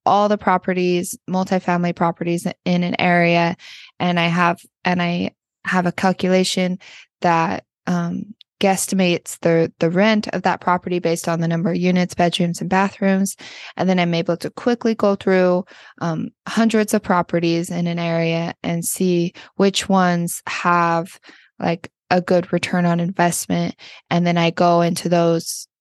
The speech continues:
uh, deeper to, um, really analyze what rents are accurate. Um, that way I can go through a bunch of different properties. So you can make your own tools by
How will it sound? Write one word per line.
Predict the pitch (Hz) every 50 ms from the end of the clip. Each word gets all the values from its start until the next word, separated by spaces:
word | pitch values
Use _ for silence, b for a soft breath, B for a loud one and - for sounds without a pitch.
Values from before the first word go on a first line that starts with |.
| _ _ 185
uh, | 180 175 175 175 175 175 175 180 _ -
deeper | - 196 185 - - 160 160 165 165
to, | 165 - - 170 165 165 165 165 160 170 190 B B B B B B B B B _
um, | - 175 170 175 - - - - _ _ _ _ _ _ _ _ _ _ -
really | - 185 180 180 180 175 165
analyze | - - 175 175 175 170 170 165 165 170 - - - _ _ _ _ _ _ _ - -
what | 185 180 185 175 - -
rents | - 175 175 170 165 175 185 - - - _ _
are | 165 165 160 160 160 160 - -
accurate. | - 160 170 170 _ - - 175 170 170 165 175 - - B B B B B B _ _
Um, | - 175 175 170 165 165 - 254 - _ _ _ _ _ _ _ _ _ _ _ _ _ _ - _ - 208
that | 190 190 190 196 185
way | 190 185 185 185
I | 190
can | - - -
go | - 185 190
through | - - 185 180
a | 180
bunch | - 190 190 190 - -
of | 185
different | 190 185 - - 170 175
properties. | - - 170 - - 175 175 175 -
So | - - 175 170 170 - B B B B B B
you | - 208 202
can | - 196 190
make | 202 226 247 -
your | 277 269
own | 262 254 254 247
tools | - 254 214 208 208 208 202 202 -
by | _ - 180 180 175 175 175 175 -